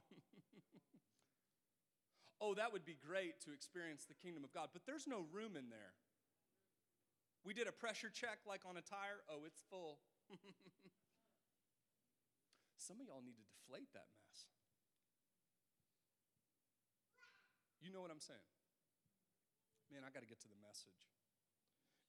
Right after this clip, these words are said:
Jesus quickly controlled the narrative and turned his attention, watch this,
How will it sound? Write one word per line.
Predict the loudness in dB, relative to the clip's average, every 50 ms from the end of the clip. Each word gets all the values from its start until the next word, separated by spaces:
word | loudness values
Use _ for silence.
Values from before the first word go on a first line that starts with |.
| -2
Jesus | 0 2 2 4 2 2 2 0 0
quickly | -2 -4 -4 -2 -2 -2 -2 -4 -6 -6 -4
controlled | -4 -6 -4 -4 -4 -4 -2 0 2 2 2 0 -2
the | -4 -4
narrative | -2 -2 -2 -2 -2 -2 -4 -4 -6 -8 -8 -8 -8 -12 -20 -20 -20 -20 -20 -20 -20 -2 2 4
and | 4 4 2 -2
turned | -2 0 2 2 2 2 0 0
his | 0 0 0 0
attention, | -2 -2 -2 -2 -2 0 0 0 0 2
watch | 2 2 2 2 4 6
this, | 6 6 6 4 0